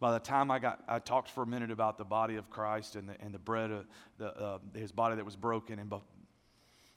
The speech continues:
by the time I got to the point where I said, "Okay, and today we break the bread and we bless the bread,"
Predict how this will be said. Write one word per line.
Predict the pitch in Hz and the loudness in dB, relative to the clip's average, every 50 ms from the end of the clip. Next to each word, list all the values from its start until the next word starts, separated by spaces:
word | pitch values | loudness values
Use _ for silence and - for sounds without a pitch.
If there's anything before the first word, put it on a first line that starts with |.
| - _ | -18 _
by | - - | -12 -10
the | 110 110 | -10 -8
time | - - 123 127 127 | -6 -6 -4 -4 -2
I | 127 | -2
got | 123 120 113 | -2 -2 -4
to | 107 | -4
the | 107 101 | -8 -10
point | - 123 117 113 | -6 -4 -4 -2
where | 107 107 | 0 -2
I | 104 | -2
said, | 104 - 117 110 | -2 -4 -6 -6
"Okay, | 110 101 - 117 110 | -6 -6 -6 -6 -6
and | 107 104 | -6 -6
today | 92 107 104 110 110 107 | -6 -6 -4 -4 -4 -2
we | 104 107 107 | -2 -4 -6
break | 98 95 104 113 110 110 110 | -4 -2 0 0 0 0 -4
the | - 104 | -8 -6
bread | 98 110 110 107 107 104 101 | -4 -4 -2 -2 -2 -4 -4
and | 101 98 | -6 -6
we | 104 | -8
bless | 98 87 101 104 104 101 - - | -8 -4 -2 -2 -2 -2 -4 -8
the | - 92 | -12 -8
bread," | 87 104 101 98 98 | -6 -4 -4 -4 -6